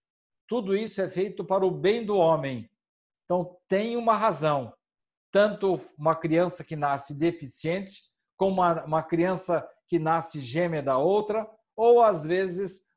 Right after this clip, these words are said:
uma criatura que não se dá muito bem com a mãe, com o pai. Por que que está naquela casa? Não é porque Deus é sádico, não. É porque ele pediu, a família inteira, é, programou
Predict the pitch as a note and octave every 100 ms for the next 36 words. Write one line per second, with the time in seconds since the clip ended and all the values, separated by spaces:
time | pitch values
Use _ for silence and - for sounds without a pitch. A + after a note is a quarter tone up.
0 | - E3 D#3+ E3+ D#3 F3 F#3 F3+ F#3 F#3
1 | G3 G3 E3+ D#3+ D#3+ F3+ E3+ C#3+ F3+ F3
2 | E3+ D3+ C#3 D#3 F3 E3 D3+ - E3 F3+
3 | G3 - _ - C4+ C#4 - - G#3+ F#3+
4 | F#3 E3 D#3 C3+ A#2 B2 - _ B3+ C#4+
5 | C#4+ C#4 C#4 A#3+ A#3+ G#3+ G#3 - - F#3
6 | E3+ C3+ D3 D3+ C#3+ C3 A#2 - _ _
7 | A#3 A#3 A#3 A#3+ - G3+ G#3 A3 A3+ E3+
8 | F3 G3+ G#3+ F#3+ F#3 F#3 F3 G3 G#3+ E3+
9 | F3 F3 F#3+ G3 - _ _ _ _ D#3+
10 | D#3+ E3 E3 - _ _ _ - A#3+ C4
11 | G#3+ A3 E3 E3+ F#3+ A#3 -